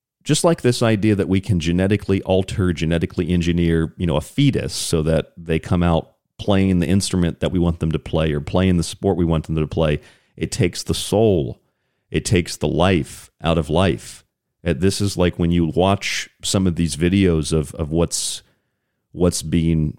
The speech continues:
uh, you know, broadcast to the public. Not a lot of people are watching. I, you know, the, the N B C is facing just an absolute cataclysm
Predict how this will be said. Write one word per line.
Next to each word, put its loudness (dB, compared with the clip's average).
uh, 0
you -2
know, 0
broadcast 0
to 2
the -8
public. 0
Not 2
a 0
lot 2
of -2
people 0
are 0
watching. 2
I, 0
you -2
know, 0
the, 2
the -8
N 2
B 2
C 2
is 0
facing 0
just -2
an -2
absolute -2
cataclysm 0